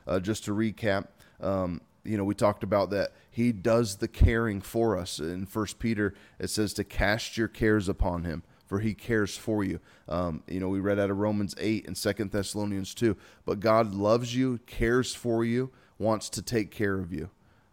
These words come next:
uh, wants to take your cares from you so that he can help you in life. That, what a great honor that is that our God loves us and cares for us. Then we talked about he crowned us with glory and honor, and we recapped through that.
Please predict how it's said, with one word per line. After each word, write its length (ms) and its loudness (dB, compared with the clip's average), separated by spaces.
uh, 100 0
wants 360 -2
to 60 -14
take 360 -2
your 180 0
cares 400 -2
from 360 -2
you 120 -4
so 180 -4
that 160 -4
he 100 -4
can 160 -4
help 340 -4
you 140 0
in 100 0
life. 380 0
That, 200 -4
what 200 4
a 40 4
great 360 2
honor 380 2
that 240 0
is 280 -2
that 180 0
our 100 2
God 300 0
loves 280 0
us 160 -6
and 80 -6
cares 240 -2
for 160 -6
us. 140 -8
Then 100 2
we 100 6
talked 280 2
about 220 2
he 100 0
crowned 480 -2
us 120 0
with 200 -4
glory 420 2
and 100 0
honor, 360 0
and 140 -2
we 100 2
recapped 540 0
through 220 -4
that. 420 2